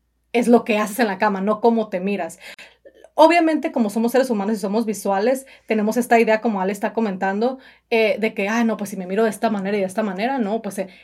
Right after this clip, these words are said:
pero, ok, puedes tener el mejor cuerpo, pero ¿y si no te mueves? ¿Y si no sabes qué hacer?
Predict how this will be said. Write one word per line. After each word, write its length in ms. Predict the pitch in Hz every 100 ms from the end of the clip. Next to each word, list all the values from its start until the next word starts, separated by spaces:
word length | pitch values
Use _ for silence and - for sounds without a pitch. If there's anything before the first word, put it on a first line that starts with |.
| _
pero, 300 | 269 254 233 233
ok, 180 | 233 285 247 -
puedes 180 | 269
tener 240 | 285 226 240
el 60 |
mejor 280 | 254 202 240 254
cuerpo, 260 | 269 277
pero 220 | 247 220
¿y 100 | 226
si 120 | 220 233
no 160 | 233
te 100 | 302
mueves? 420 | 302 320 381 359
¿Y 60 | 247
si 80 | 240
no 100 | 226
sabes 240 | 277 277
qué 80 | 294
hacer? 400 | 277 294 330 370